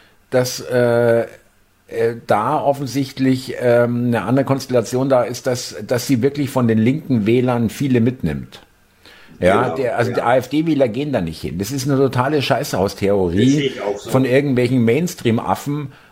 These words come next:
Speaker 1: die da irgendwie erzählen, ja, das wird die A F D schwächen. Äh, welcher, welcher A-F-D-Wähler findet bitte das geil, was die erzählen? Ja, also gar nichts. Ja, wirklich gar nichts.
Speaker 2: Thomas,
Speaker 1: Ja.
Speaker 2: bin ich ganz bei
Speaker 1: Ja.
Speaker 2: dir, aber du wirst mir
Speaker 1: Ja.
Speaker 2: doch recht geben,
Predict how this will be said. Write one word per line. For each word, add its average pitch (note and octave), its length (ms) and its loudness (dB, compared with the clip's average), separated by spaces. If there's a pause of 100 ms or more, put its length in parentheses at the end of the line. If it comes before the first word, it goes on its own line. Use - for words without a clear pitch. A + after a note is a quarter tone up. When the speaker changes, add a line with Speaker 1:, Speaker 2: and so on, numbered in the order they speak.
(200)
Speaker 1:
die C3+ 160 4
da G#2+ 160 4
irgendwie C3 400 0
erzählen, B2+ 500 2
ja, G#2+ 220 2
das B2 160 -4
wird C3 160 0
die B2 100 2
A G#2 160 0
F G#2+ 200 -2
D A#2 420 0
schwächen. F2 500 0
Äh, A2 280 2
welcher, C#3 500 0
welcher D3 400 -2
A-F-D-Wähler B2+ 840 2
findet C#3 360 -2
bitte C3+ 200 -2
das A2+ 280 -2
geil, A#2+ 200 2
was B2 180 0
die B2+ 140 0
erzählen? G#2+ 600 -4
Ja, F2 280 4
also A2+ 220 0
gar A2+ 220 -2
nichts. - 580 -8
Ja, F#2+ 240 2
wirklich D3 300 -4
gar D3+ 280 -4
nichts. F#2 300 -4
Speaker 2:
Thomas, - 320 0
Speaker 1:
Ja. F3 120 2
Speaker 2:
bin - 80 6
ich - 120 -8
ganz F3 300 0
bei E3+ 140 2
Speaker 1:
Ja. G#4 180 4
Speaker 2:
dir, G#3 180 6
aber F#3 120 2
du F#3+ 160 2
wirst G3+ 180 6
mir F#3 80 2
Speaker 1:
Ja. B2+ 80 0
Speaker 2:
doch - 80 -6
recht F#3 220 -2
geben, F#3 320 0